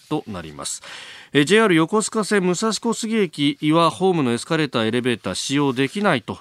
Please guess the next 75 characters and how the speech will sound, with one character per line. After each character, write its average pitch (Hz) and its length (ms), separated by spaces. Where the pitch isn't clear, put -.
い 113 60
う 113 80
こ 131 80
と 175 80
が 170 100
続 117 180
い 104 80
て - 60
お 95 60
り 92 60
ま 90 100
す。 - 120
で、 147 140
京 175 260
王 165 120
動 170 260
物 190 320
園 165 180
線 147 360
は、 180 200
え 135 420
ー、 131 40
運 156 60
転 175 180
見 160 160
合 202 40
わ 220 60
せ 247 100
て 254 80
ま 254 140
し - 40
た 214 100
け 160 80
れ 135 80
ど 117 100
も、 113 180
一 160 120
昨 208 160
日、 190 40
運-、 175 260
え 131 240
ー、 139 80
運 147 80
転 147 160
を 127 60
再 185 220
開 175 180
し - 80
ま 127 100
し - 60
た。 - 120
た 175 100
だ、 135 80
早 214 240
朝 226 220
夜 220 120
間 160 220
の 120 80
運 113 120
行 117 200
は 139 80
当 117 180
面 90 180
見 101 140
合 135 60
わ 147 80
せ 139 140
と 160 220
な 95 120
っ - 40
て 135 180
お 98 80
り 82 120
ま 71 160
す。 - 280